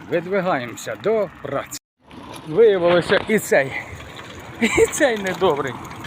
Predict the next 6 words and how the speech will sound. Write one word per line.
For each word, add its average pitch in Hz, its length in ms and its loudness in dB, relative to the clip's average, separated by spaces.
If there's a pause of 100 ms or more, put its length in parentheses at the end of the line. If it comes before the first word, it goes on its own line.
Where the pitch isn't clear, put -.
(160)
Колесо 220 400 2
спущене. 151 520 -6 (920)
Оце 254 260 2
мені 302 220 2
сьогодні 247 260 2
попадось. 185 600 2